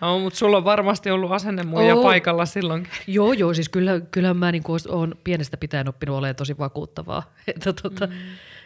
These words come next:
Speaker 2: et, et silloin kun tarvii, niin osaan olla.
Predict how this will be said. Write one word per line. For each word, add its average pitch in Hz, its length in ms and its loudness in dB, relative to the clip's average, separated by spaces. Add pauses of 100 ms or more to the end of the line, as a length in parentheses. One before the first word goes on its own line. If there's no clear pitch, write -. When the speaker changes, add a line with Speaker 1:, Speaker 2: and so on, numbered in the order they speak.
Speaker 2:
et, 151 240 -12
et 160 140 -10
silloin 160 200 -2
kun 151 100 -8
tarvii, 143 420 -8
niin - 160 -12 (200)
osaan 165 360 -12
olla. 185 260 -10